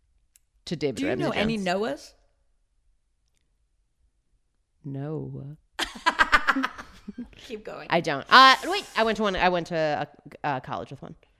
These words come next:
Speaker 2: Okay.
Speaker 1: He loved the Miami Dolphins and had
Speaker 2: Oh.
Speaker 1: dre-, and had dreadlocks.
Speaker 2: Oh,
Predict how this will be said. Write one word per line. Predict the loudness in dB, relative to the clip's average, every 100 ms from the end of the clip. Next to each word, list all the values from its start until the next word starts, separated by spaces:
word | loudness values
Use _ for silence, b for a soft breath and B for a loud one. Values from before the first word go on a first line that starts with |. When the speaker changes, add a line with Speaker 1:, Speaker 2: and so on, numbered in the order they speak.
| -18
Speaker 2:
Okay. | -16 -18 -20 _
Speaker 1:
He | -8 -2 0 0 -4 -6
loved | -2 -2 -2
the |
Miami | -4 -2 -2
Dolphins | -2 -2 -2 -6 -6
and | -6 -6
had | -6
Speaker 2:
Oh. | -6
Speaker 1:
dre-, | -6
and | -6
had | -6 -6
dreadlocks. | -8 -8 -12 -14 -16 -8
Speaker 2:
Oh, | -6